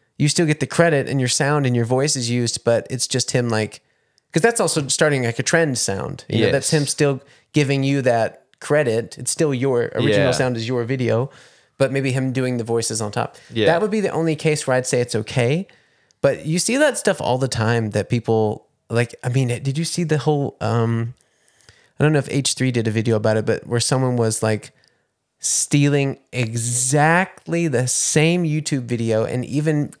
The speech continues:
Speaker 1: p-, recreating the same thumbnail.
Speaker 2: <laughs>
Speaker 1: It was, like, a guy in, like, a bright shirt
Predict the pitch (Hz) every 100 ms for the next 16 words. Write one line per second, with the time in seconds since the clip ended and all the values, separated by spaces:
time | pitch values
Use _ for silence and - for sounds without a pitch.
0 | _ - - 120 147 180 165 - 139 139
1 | 135 120 - - 135 156 165 - 131 156
2 | 113 107 101 110 - - - - - 147
3 | 156 143 139 143 143 147 143 - 127 127
4 | 120 113 135 139 - 143 131 123 -